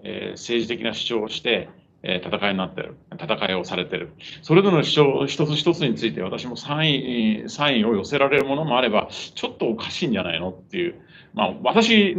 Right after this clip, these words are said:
個人の話ですけどね、そういうことを思うような主張もあるわけだけども、そういうものを超えてね、やっぱりその主張を正しく有権者に問うていくっていうことがね、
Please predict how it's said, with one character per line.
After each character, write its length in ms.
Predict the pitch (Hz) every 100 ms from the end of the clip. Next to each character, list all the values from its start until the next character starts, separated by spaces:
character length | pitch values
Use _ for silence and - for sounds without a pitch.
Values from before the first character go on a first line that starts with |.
| 175
個 100 | 254
人 160 | 196 139
の 60 |
話 180 | 85 87
で 80 | 82
す 80 | -
け 60 |
ど 60 | 95
ね、 200 | 196 - - - -
そ 140 | 190
う 20 |
い 40 | 190
う 20 |
こ 100 | 202
と 100 | 214
を 100 | 123
思 220 | 127 180
う 80 | 113
よ 120 | 107
う 20 |
な 120 | 95
主 220 | - - 165
張 40 |
も 220 | 147 -
あ 60 | 202
る 60 |
わ 100 | 151
け 60 | 92
だ 120 | 80
け 100 | -
ど 80 | -
も、 260 | 90 80 - _
そ 160 | - 208
う 40 |
い 20 | 226
う 40 |
も 80 | 240
の 140 | 143
を 20 | -
超 100 | 208
え 60 |
て 120 | 208
ね、 240 | 208 220 - - - _
や 100 | -
っ 20 |
ぱ 120 | - 220
り 60 |
そ 100 | 151
の 100 | 147
主 120 | -
張 220 | - 190 175
を 360 | 226 190 92
正 300 | - 160 233
し 120 | - -
く 520 | 151 113 80 107 113
有 180 | 131 151
権 160 | 175 165
者 120 | 104
に 80 | 87
問 160 | - 311
う 60 |
て 80 | 117
い 20 |
く 100 | 107
っ 20 | 95
て 160 | -
い 40 | -
う 20 |
こ 100 | 101
と 80 | 104
が 120 | 95
ね、 220 | 156